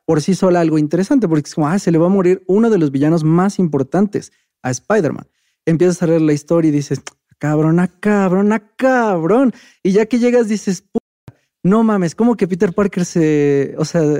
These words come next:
está dentro del cuerpo de Doc Ock? ¿Cuándo pasó esto?". Y de hecho regresas cien números en el número seiscientos,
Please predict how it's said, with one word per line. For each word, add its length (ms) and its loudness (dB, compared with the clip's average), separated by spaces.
está 300 -2
dentro 260 2
del 120 2
cuerpo 300 0
de 120 2
Doc 320 -2
Ock? 320 -4
¿Cuándo 280 2
pasó 240 -2
esto?". 340 -4
Y 120 2
de 80 4
hecho 220 0
regresas 460 -2
cien 220 0
números 380 0
en 60 0
el 80 0
número 240 2
seiscientos, 640 0